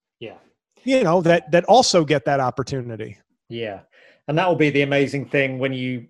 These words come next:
Speaker 1: are headlining these gigs in hopefully a couple of months, that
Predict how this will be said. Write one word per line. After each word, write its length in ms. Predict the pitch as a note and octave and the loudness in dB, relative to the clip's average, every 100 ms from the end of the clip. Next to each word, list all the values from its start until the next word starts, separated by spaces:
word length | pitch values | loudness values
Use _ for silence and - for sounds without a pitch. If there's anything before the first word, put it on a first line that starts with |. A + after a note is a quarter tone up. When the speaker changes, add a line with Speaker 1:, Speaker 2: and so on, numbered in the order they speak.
| _ | _
Speaker 1:
are 200 | D#3 F3 | 2 4
headlining 540 | D3 C#3+ C3+ A#2+ A#2+ A#2+ | 4 0 -2 -4 -4 -8
these 180 | A#2 A2+ | -10 -10
gigs 540 | - B2+ B2+ - - - _ | -8 -10 -10 -20 -20 -20 _
in 100 | - | -14
hopefully 580 | B2 D#3 D3 C#3 A#2+ A#2+ - | -6 -6 -4 -6 -6 -8 -8
a 60 | |
couple 260 | D3+ E3+ C3 | -6 -6 -4
of 80 | A#2+ | -6
months, 320 | B2+ D3 - | -6 -8 -10
that 180 | C3+ | -10